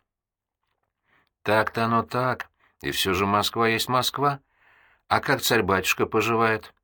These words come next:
«Отошёл от болезни. Мы тут вельми переживали за него, узнав, что огненная болезнь сразила его. А князья и бояре московские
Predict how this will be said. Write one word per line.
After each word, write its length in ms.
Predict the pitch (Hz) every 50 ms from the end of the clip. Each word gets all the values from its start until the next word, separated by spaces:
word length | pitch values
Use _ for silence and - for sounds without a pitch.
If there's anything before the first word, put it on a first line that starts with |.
| _ _ _ _ _ -
«Отошёл 480 | 95 104 - 135 135 - - 208 190
от 100 | 160 76
болезни. 560 | 76 98 92 87 80 73 73 82 71 - - - _ _ _ _ _ _ _ _ _
Мы 160 | - 80 92 92
тут 220 | - 95 - -
вельми 320 | 87 98 98 95 98 95
переживали 640 | 87 87 92 95 95 85 92 82 80 87 101 110 123
за 140 | 120 120 131
него, 420 | 139 143 139 127 117 85 73 - _ _ _ _ _ _ _
узнав, 480 | - 76 78 76 80 87 92 92 85
что 220 | - - - 92 95
огненная 360 | 95 85 87 92 92 92 90
болезнь 540 | 85 90 104 104 104 104 92 80 73 82 76
сразила 520 | - - 87 87 82 73 - 85 82 78
его. 380 | 78 76 78 76 73 76 73 - _ _ _ _ - _ _ _ _ _ _ _ _ _ _ -
А 160 | 98 98 95
князья 500 | - - 110 113 107 101 107 123 131 123
и 80 | 120 104
бояре 380 | 101 123 131 151 160 143 123
московские 760 | 101 95 90 - - - 98 85 - - - 95 90 82 78